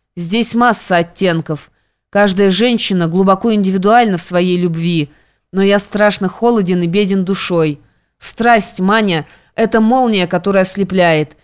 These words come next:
и часто зажигает душу другого. Чувственность — это болотные огоньки.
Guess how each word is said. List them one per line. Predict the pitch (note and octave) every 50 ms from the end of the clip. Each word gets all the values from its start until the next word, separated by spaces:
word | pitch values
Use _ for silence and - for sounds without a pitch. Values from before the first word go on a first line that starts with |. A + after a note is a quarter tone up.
| _ _ _ _ _ -
и | G3 F#3
часто | - - B3+ B3+ B3+ B3+ A3 G3+
зажигает | F#3 G#3 F#3+ G3 F#3+ F3+ G#3 A3 A3 G#3 F#3 E3
душу | D#3+ G3+ G#3 - - G#3
другого. | F3+ F#3+ G3 G3+ F3+ F3+ F3+ F3 E3 D3+ D#3 D3+ C#3+ C#3+ _ _ _ _ _ _
Чувственность — | - - - B3+ C#4 B3 - - - G3+ F#3+ F3+ E3+ E3 D#3 - - - - -
это | G3+ G#3 G3+ G#3
болотные | F#3+ F#3 G3+ G3 G#3+ A3 G#3+ G#3+ G#3 G#3 G3+ F#3+
огоньки. | F#3+ F#3+ G3+ G3+ G3+ G3 F#3+ - F#3 F3 E3+ D#3+ C#3+